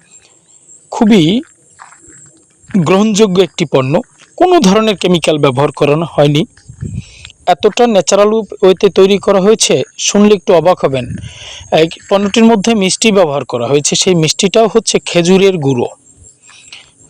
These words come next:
খেজুর গুঁড়ো করে সেটা এটার মধ্যে মিক্সড করে, যাতে করে ন্যাচারাল যে শব্দটা সম্পূর্ণ, আহ, একদম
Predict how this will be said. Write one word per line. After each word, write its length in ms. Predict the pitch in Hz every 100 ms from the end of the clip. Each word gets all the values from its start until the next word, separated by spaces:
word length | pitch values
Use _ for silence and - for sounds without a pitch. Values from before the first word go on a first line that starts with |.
| -
খেজুর 320 | 175 170 190
গুঁড়ো 260 | 156 165 170
করে 240 | 202 240
সেটা 300 | - 175 185
এটার 200 | 165 180
মধ্যে 260 | 180 156 185
মিক্সড 280 | 165 -
করে, 260 | - 214 311 - -
যাতে 240 | 156 190
করে 200 | 170 190
ন্যাচারাল 500 | 175 151 - 170 190 285 - _ - - _ _ _ _ _ _ _ _ _ _ _ - - -
যে 360 | 165 156 151 -
শব্দটা 640 | - 175 160 180 - 156 - - _ _ -
সম্পূর্ণ, 640 | - 160 - 180 165 139 254 _ _ _ _ _ _ _ _
আহ, 260 | 139 131 131 - -
একদম 400 | 147 135 156